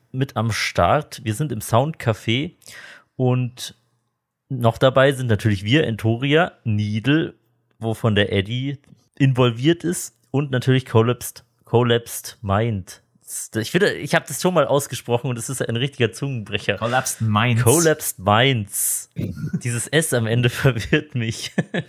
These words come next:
Speaker 2: Es ist wie Borscht. Wenn man es lang genug ausspricht, dann kann man's irgendwann. The
Speaker 1: Ganz
Speaker 2: Bavarian
Speaker 1: genau.
Speaker 2: Death
Speaker 1: Also,
Speaker 2: March.
Speaker 1: dreizehnter Oktober, ein Freitag im Soundcafé München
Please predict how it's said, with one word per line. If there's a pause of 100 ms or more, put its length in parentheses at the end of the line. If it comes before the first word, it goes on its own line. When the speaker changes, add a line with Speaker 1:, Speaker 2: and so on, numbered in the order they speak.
(260)
Speaker 2:
Es
ist
wie
Borscht.
Wenn
man
es
lang
genug
ausspricht,
dann
kann
man's
irgendwann. (440)
The
Speaker 1:
Ganz (240)
Speaker 2:
Bavarian
Speaker 1:
genau.
Speaker 2:
Death
Speaker 1:
Also,
Speaker 2:
March.
Speaker 1:
dreizehnter
Oktober,
ein
Freitag
im
Soundcafé
München